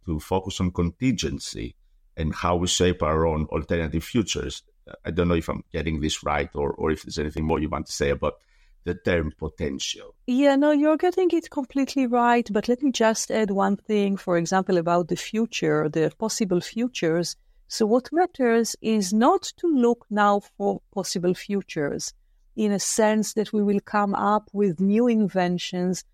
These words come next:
Speaker 2: how to impose on people's life new formations. The idea is to go back, to re-, rewind history and, uh,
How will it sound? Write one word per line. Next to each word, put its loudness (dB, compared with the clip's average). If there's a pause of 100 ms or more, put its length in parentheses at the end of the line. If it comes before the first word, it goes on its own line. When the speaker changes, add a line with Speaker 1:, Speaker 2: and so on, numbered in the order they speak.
(260)
Speaker 2:
how 4
to 0
impose 2
on 0
people's -2
life 2
new 0
formations. -2 (420)
The 2
idea 2 (180)
is -4
to -10
go 2
back, 2 (520)
to -2
re-, 0
rewind 2
history -2 (380)
and, 2
uh, 0